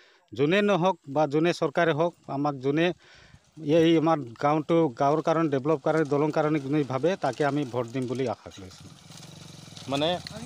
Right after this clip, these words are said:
Speaker 2: বিশেষ আমি এই কুচিয়ামাৰী নদীত থকা দলং, বাঁহৰ দলঙো, দলংটো এতিয়ালৈকে কিয় হোৱা নাই বা কিয়, কিহৰ কাৰণে হোৱা নাই, এইটো আমি, সেইটোৰ উত্তৰ লাগে। আৰু আমি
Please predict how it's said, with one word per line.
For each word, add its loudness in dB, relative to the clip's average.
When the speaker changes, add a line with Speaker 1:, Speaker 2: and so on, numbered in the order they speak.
Speaker 2:
বিশেষ 0
আমি 0
এই 2
কুচিয়ামাৰী 2
নদীত 4
থকা 2
দলং, 2
বাঁহৰ 2
দলঙো, 2
দলংটো 2
এতিয়ালৈকে 2
কিয় 2
হোৱা 0
নাই 2
বা -2
কিয়, 2
কিহৰ 2
কাৰণে 4
হোৱা 4
নাই, 4
এইটো 0
আমি, 2
সেইটোৰ 2
উত্তৰ 2
লাগে। 4
আৰু 4
আমি 4